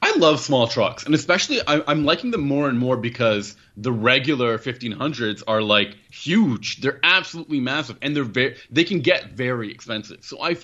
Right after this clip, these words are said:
I really do want to love small trucks, and it's getting <laughs> harder to because so many of them miss some very key aspect. One of the ones that I really do love, though, is the Colorado, and one of the most important things about the Colorado is they've come out with some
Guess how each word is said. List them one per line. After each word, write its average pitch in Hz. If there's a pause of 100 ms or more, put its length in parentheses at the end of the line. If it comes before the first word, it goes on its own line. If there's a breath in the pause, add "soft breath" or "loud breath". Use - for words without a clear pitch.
I 160
really 185
do 147
want 113
to 131
love 113 (140 loud breath)
small 110
trucks, -
and 123 (240 loud breath)
it's 156
getting 190
<laughs> -
harder 170
to 127
because 117 (300 soft breath)
so 160
many 151
of 123
them 123
miss 120 (160)
some 123
very 117
key 113
aspect. 104 (320 loud breath)
One 147
of 269
the 285
ones 226
that 170
I 143
really 131
do 123
love, 117
though, 110
is 117
the 131
Colorado, 104
and 110
one 117
of 131
the 139
most 123
important 120
things 113
about 143
the 120
Colorado 113
is 107
they've 113
come 175
out 156
with 110
some 98